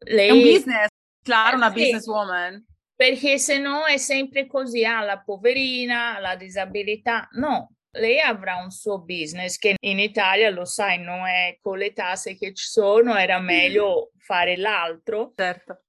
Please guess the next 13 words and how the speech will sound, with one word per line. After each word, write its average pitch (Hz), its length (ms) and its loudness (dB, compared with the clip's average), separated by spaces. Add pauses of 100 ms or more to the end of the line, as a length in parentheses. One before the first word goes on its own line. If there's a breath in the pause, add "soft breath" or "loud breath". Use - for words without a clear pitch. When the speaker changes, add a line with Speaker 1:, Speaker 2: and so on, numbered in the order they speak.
Speaker 1:
Ci - 160 -8
siamo, 214 840 0
diciamo, 196 640 -2
tagliato 196 560 -4
le 202 160 -4
gambe 190 400 -8
da 196 160 -6
soli, 180 420 -8
ma 202 220 -6
come 247 320 -4
messaggio 269 720 -6
era 185 260 -2
quello, 165 560 -2